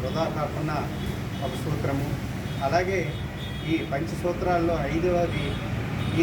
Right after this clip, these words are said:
గ్రంథాలయాలు అనేవి నిరంతరము అభివృద్ధి చెందుతూనే ఉంటాయి కాబట్టి, దానికి తగ్గట్టుగా ఈ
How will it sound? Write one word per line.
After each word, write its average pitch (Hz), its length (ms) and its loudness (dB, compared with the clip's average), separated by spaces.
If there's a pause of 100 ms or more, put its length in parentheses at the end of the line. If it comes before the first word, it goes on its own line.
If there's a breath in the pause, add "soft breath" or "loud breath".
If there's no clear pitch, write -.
గ్రంథాలయాలు 170 720 4 (400)
అనేవి 170 320 6 (420)
నిరంతరము 175 580 4 (1000)
అభివృద్ధి 175 420 4
చెందుతూనే 165 460 2 (140)
ఉంటాయి 156 280 2 (100)
కాబట్టి, 147 400 0 (840)
దానికి 165 400 0
తగ్గట్టుగా 175 520 2 (580)
ఈ 135 40 -2